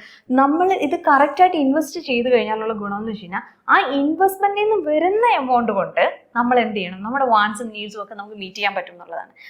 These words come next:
അപ്പോൾ ആ ഒരു കോൺസെപ്റ്റിലോട്ട് പോകണം. കാര്യം വെച്ച് കഴിഞ്ഞാൽ അത് കുറച്ച് ലോങ് ടേം ആണ്, പക്ഷെ അത് നമുക്ക് എന്ത് ചെയ്യും? നമുക്ക് റിസൾട്ട് തരും, റൈറ്റ്? അപ്പോൾ അത് മ്യൂച്വൽ ഫണ്ട് ആയിരിക്കാം,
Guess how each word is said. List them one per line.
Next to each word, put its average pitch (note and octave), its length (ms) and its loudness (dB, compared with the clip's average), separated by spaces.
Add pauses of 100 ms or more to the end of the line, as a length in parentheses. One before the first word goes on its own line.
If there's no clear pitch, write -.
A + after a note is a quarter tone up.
(120)
അപ്പോൾ - 120 2
ആ D#4+ 140 2 (120)
ഒരു G#4+ 80 4
കോൺസെപ്റ്റിലോട്ട് C4+ 680 2 (240)
പോകണം. G3+ 440 0
കാര്യം C#4+ 200 4
വെച്ച് E4 120 -6
കഴിഞ്ഞാൽ F#4+ 140 -4
അത് F4 220 0
കുറച്ച് F4+ 280 -2 (100)
ലോങ് D4+ 440 4
ടേം F#4+ 200 0
ആണ്, A#3 220 -2 (220)
പക്ഷെ F4 200 -4
അത് D#4+ 160 0
നമുക്ക് C#4 200 -2
എന്ത് B3+ 120 -2
ചെയ്യും? A#3 320 -6
നമുക്ക് G#3+ 240 -10
റിസൾട്ട് A3 380 -4
തരും, - 160 -4 (320)
റൈറ്റ്? D4 160 0 (340)
അപ്പോൾ - 140 4
അത് F4 440 4
മ്യൂച്വൽ C4 320 2
ഫണ്ട് C#4+ 240 2
ആയിരിക്കാം, A3+ 560 0